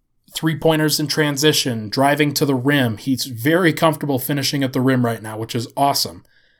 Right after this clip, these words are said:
'Cause somebody his size is not supposed to be that good finishing at the rim. So keep it going, Monte. Like, you've,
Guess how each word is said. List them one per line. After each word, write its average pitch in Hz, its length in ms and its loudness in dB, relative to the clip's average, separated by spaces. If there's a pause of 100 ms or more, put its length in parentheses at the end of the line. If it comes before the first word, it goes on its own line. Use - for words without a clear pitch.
(600)
'Cause 123 140 0
somebody 160 320 2
his 135 240 0
size 147 320 2
is 110 140 0
not 127 340 0
supposed 135 380 -2
to 143 60 -8
be 131 160 4
that 123 220 2
good 131 140 0
finishing 123 440 -4
at 117 80 -6
the 117 80 -4
rim. 110 260 -6 (400)
So 117 440 0 (640)
keep 143 180 4
it 165 80 4
going, 123 380 4
Monte. 101 460 -10
Like, 110 160 -8
you've, 131 180 0